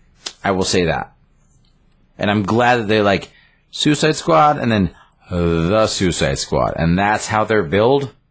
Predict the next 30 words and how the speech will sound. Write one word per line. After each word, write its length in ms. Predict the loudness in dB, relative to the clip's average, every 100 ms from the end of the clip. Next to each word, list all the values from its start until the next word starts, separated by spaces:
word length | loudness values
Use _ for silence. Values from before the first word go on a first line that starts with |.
| -8
as, 160 | -4 -2
like, 260 | -2 -4 -6
it's 180 | -2
not 180 | 0 -2
Suicide 320 | 0 0 0
Squad 280 | 0 -2 -2
two. 520 | 2 2 2 -2 -6 _ _
It's 200 | -8 -2
literally 580 | 0 0 0 0 -2 -4 _ _ _
Suicide 480 | -6 -2 0 0 -2
Squad 480 | -2 0 0 0 -6 -4
and 260 | 0 -2 -4 -20 _ _
The 560 | -4 -2 -2 -2 2 2
Suicide 500 | 2 0 0 0 -2
Squad. 460 | -4 -4 -4 -4 -10 _ _ _ _ _ _ _ _ -4
And 100 | -2
I 20 |
like 300 | 2 2 0
that, 340 | -2 -4 -6 _ -8
but 160 | -2
I'm 120 | 0 0
just 120 | 2
saying, 480 | 2 2 0 -4 -8 _ _ _ _ _ _ _ _ _
the 80 | -10
first 320 | -2 0 0
one 100 | 0
was 140 | 0 0
so 280 | 2 0 0
fucking 440 | -2 -4 -2 -4
terrible 720 | 0 0 0 0 0 0 -4